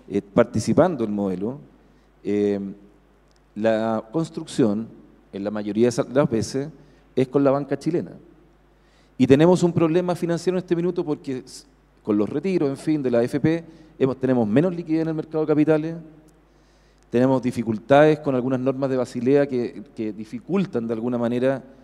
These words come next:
eh, el poder, eh, el, digamos, los créditos o, o la, o el financiamiento a largo plazo, se van acortando, hay diferencias en las tasas.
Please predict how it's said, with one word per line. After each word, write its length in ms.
eh, 340
el 300
poder, 400
eh, 540
el, 320
digamos, 300
los 120
créditos 580
o, 280
o 120
la, 280
o 100
el 160
financiamiento 640
a 40
largo 220
plazo, 520
se 120
van 120
acortando, 800
hay 200
diferencias 580
en 60
las 180
tasas. 380